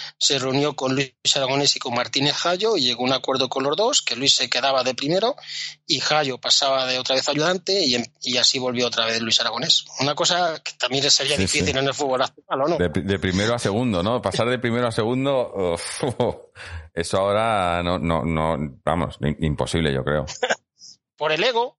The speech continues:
Speaker 2: Sí,
Speaker 1: pero
Speaker 2: sí.
Speaker 1: Martínez Jayo había sido jugador del Atlético de Madrid muchos años. Había sido el hombre, la mano derecha de Luis.
Speaker 2: Mm.
Speaker 1: Y era un hombre de club. Es que antes los hombres de fútbol eran diferentes. No tenían, ahora es todo postureo, no sé por qué.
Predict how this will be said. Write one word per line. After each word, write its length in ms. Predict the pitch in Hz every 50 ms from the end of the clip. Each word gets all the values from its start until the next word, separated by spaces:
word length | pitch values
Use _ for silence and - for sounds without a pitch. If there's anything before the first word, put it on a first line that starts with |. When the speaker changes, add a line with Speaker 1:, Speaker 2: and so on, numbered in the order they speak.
| _ _
Speaker 2:
Sí, 140 | - - 101
Speaker 1:
pero 160 | 104 147 151
Speaker 2:
sí. 40 | 170
Speaker 1:
Martínez 360 | 156 - - 196 226 226 -
Jayo 340 | - 233 226 226 226 226 208
había 180 | - 196 202 190
sido 260 | - - 208 190 202
jugador 300 | - - 160 147 156 165
del 80 | 170 160
Atlético 320 | 143 147 147 165 156 151
de 80 | 135 135
Madrid 180 | 135 139 147
muchos 320 | 147 151 151 - 135 - -
años. 300 | 123 117 117 113 - - - - - - - - - - -
Había 260 | - 123 127 143 151 147
sido 380 | - - 160 156 165 160 160
el 120 | 165 147 139
hombre, 540 | 139 143 147 147 147 147 143 139 131 131 127
la 120 | 120 123
mano 180 | 131 139 143 143
derecha 280 | 147 147 147 - 190
de 60 | 165 131
Luis. 320 | 127 147 156 - - - - _ _ - - -
Speaker 2:
Mm. 140 | 82 78 76 - - - - _
Speaker 1:
Y 180 | - 131 131
era 100 | 139 156 175
un 80 | 190
hombre 200 | 208 202 214 202 160
de 80 | 131
club. 160 | - - 226
Es 140 | 190 160 -
que 220 | _ - 220 240 233
antes 560 | 233 233 220 - 240 226 - - - - _ _ - - - - - -
los 220 | 139 143 139 -
hombres 240 | 190 220 233 240 226
de 100 | 214 180
fútbol 460 | - - 226 220 226 226 226 226 - - _ _ _ _ -
eran 240 | - 170 180 185
diferentes. 640 | 180 165 147 - 139 185 220 - - - - - - - - - 139 139
No 200 | 143 151 165 170
tenían, 800 | - 196 196 202 196 190 185 185 175 170 165 165 160 147 151 - - - - - - - -
ahora 140 | - 156 190
es 140 | 202 - -
todo 240 | 240 226 226 202 165
postureo, 520 | - 147 - - - 123 139 208 240 180
no 100 | 147 147
sé 120 | - - 143
por 160 | 127 117 113
qué. 180 | - 110 107